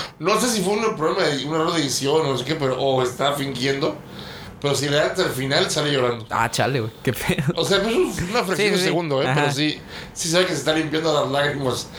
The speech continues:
Speaker 2: Del
Speaker 1: A lo mejor
Speaker 2: coraje.
Speaker 1: una pura jalada, ¿no? A lo mejor.
Speaker 2: Ajá, o de
Speaker 1: Pero
Speaker 2: la
Speaker 1: bueno,
Speaker 2: risa.
Speaker 1: este,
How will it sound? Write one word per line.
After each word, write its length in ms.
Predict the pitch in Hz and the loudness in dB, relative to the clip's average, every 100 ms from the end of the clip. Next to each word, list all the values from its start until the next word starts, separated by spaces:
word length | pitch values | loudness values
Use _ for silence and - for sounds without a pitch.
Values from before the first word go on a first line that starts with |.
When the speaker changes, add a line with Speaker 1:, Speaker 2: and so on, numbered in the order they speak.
| - | -6
Speaker 2:
Del 140 | 139 135 | 0 2
Speaker 1:
A 20 | |
lo 20 | |
mejor 140 | 147 123 | 2 2
Speaker 2:
coraje. 300 | 185 160 131 | 2 2 0
Speaker 1:
una 100 | 117 | 0
pura 140 | 131 | 0
jalada, 320 | 147 175 143 127 | 0 2 2 0
¿no? 80 | |
A 100 | 147 | 0
lo 40 | 131 | 0
mejor. 180 | 113 113 | 0 0
Speaker 2:
Ajá, 300 | 117 117 110 113 - - | 2 2 0 -4 -10 -8
o 80 | 113 | -2
de 20 | 113 | 2
Speaker 1:
Pero 60 | 160 | 2
Speaker 2:
la 60 | |
Speaker 1:
bueno, 100 | 196 147 | 2 2
Speaker 2:
risa. 300 | 135 - 98 - - - | 0 -2 -6 -10 -20 -6
Speaker 1:
este, 580 | 160 - - 156 151 | -2 0 0 0 2